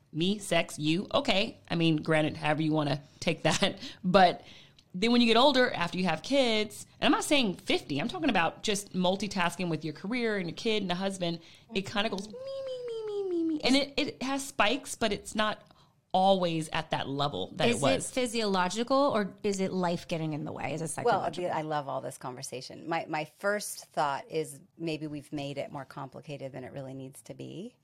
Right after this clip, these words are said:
Speaker 3: So a woman's erogenous zone is her entire body. And our arousal system is responsive, not spontaneous. And so, um, when we're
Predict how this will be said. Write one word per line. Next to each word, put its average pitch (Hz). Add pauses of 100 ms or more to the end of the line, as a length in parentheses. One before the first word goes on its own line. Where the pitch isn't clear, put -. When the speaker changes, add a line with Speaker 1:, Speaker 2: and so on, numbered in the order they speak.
(140)
Speaker 3:
So 202
a 180
woman's 247
erogenous 190
zone 175
is 165
her 160
entire 143
body. 143 (1800)
And 175
our 175
arousal 185
system 160
is 151 (760)
responsive, 156
not 151
spontaneous. - (720)
And 170
so, 160 (480)
um, 160 (180)
when 214
we're 185